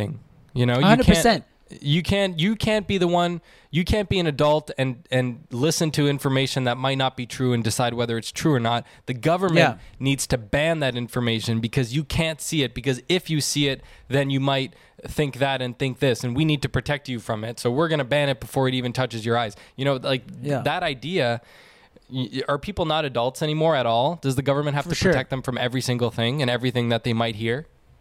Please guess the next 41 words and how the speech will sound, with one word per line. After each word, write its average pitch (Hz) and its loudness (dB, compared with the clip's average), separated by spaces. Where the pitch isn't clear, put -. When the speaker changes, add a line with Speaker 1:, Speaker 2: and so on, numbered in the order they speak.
Speaker 2:
Just, 220 4
uh, 180 0
to 202 6
add 220 6
on 165 6
to - 0
that, 131 2
it's 160 -4
like, 190 2
you 208 0
know, 196 8
there's 190 2
a 202 2
lot 220 8
of 196 2
people, 202 2
y-, 170 -10
uh, 160 -8
you 170 -6
know, 160 -4
when 165 -4
they're 156 4
younger, 190 -2
they, 147 -2
they 139 -6
like 143 -6
communism, 180 0
they 143 -6
like 131 -8
this 175 -4
and 135 -6
that. 170 0
And 160 -8
part 220 6
of 208 -2
it 190 0
is 170 -2
because 151 -6
they 151 -4
don't 170 -4
wanna 147 -6